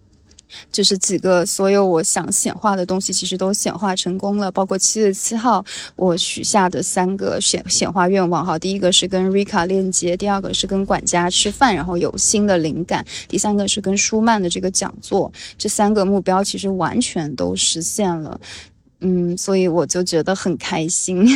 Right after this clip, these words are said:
<laughs> 然后，anyway，回到这里，那显化是什么哈？因为我，呃，这段时间有跟几位个案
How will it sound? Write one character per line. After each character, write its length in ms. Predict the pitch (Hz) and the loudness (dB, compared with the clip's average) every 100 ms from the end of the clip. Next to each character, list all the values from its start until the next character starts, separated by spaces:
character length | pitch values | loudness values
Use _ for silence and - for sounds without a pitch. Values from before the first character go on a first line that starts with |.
| 254 285 330 _ | 4 0 -2 _
<laughs> 540 | - - - - - | -16 -12 -10 -12 -8
然 200 | - 208 | 0 0
后， 400 | 202 269 254 226 208 - _ _ _ _ _ _ _ - | 2 2 4 2 0 -10 _ _ _ _ _ _ _ 4
anyway， 340 | 254 233 196 | 6 6 4
回 180 | 196 196 | 0 2
到 180 | 190 196 | 4 4
这 160 | 208 | 2
里， 200 | 190 147 - - - - | 0 -4 -10 -16 -12 0
那 140 | 240 | 4
显 280 | 233 214 190 | 4 2 0
化 220 | - 330 | 2 4
是 120 | 285 | 4
什 160 | 254 202 | 2 0
么 140 | 185 | -2
哈？ 240 | 175 190 185 | -4 -4 -2
因 120 | 202 | 2
为 180 | 214 226 - - - | 4 2 0 -12 0
我， 220 | 190 185 190 202 _ - _ | 4 4 2 -4 _ -20 _
呃， 320 | 208 190 185 | 0 2 2
这 140 | 180 240 | 0 2
段 140 | 247 240 | 4 4
时 80 | |
间 120 | 226 220 | 4 4
有 140 | 180 | 2
跟 400 | - 196 202 202 - | 2 2 2 0 0
几 140 | - | 0
位 120 | 180 | 2
个 200 | 180 208 | 2 2
案 380 | 196 220 196 180 | 2 2 0 0